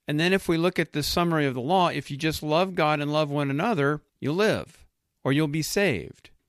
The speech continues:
Now, technically, that's true. If we were to perfectly obey the law of God,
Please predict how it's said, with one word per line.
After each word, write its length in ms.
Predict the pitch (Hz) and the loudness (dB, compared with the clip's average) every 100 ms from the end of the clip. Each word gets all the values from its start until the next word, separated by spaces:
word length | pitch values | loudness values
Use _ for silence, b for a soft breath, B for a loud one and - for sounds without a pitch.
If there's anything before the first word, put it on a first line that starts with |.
| _ _ _ _ | _ _ _ _
Now, 120 | 175 185 | -2 0
technically, 600 | - 247 - 247 170 156 | 4 2 2 0 0 0
that's 340 | 147 139 - | 0 0 -4
true. 760 | - - 254 254 82 64 156 - _ - | -8 -4 -2 0 -2 -6 -14 -18 _ -4
If 200 | 147 190 | -2 0
we 120 | 220 | 2
were 140 | 202 | 2
to 540 | - - 170 160 147 131 _ | 0 2 4 4 2 0 _
perfectly 560 | - 185 185 170 160 127 | 2 2 2 0 0 0
obey 440 | 143 147 143 135 | 0 0 2 0
the 120 | 131 | 0
law 240 | 127 120 110 | -2 0 -2
of 120 | 123 | -2
God, 540 | 151 214 120 101 139 | -2 0 0 -2 -6